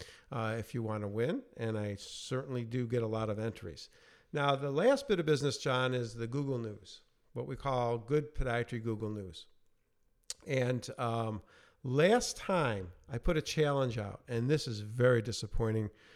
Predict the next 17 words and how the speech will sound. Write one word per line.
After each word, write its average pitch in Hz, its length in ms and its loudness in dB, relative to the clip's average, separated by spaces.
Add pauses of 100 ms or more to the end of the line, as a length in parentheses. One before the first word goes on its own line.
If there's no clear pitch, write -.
(420)
I 127 80 -4
put 170 180 12
a 185 60 2
challenge 156 380 4
out. 131 200 2
We 120 60 -6
talked 151 300 -2
about 139 240 2
the 127 80 0
New 131 120 2
York 139 260 2
College, 113 500 -2
but 110 160 -4 (100)
the 120 140 -4
podiatric 127 460 2
college 113 340 -4
being 117 340 -4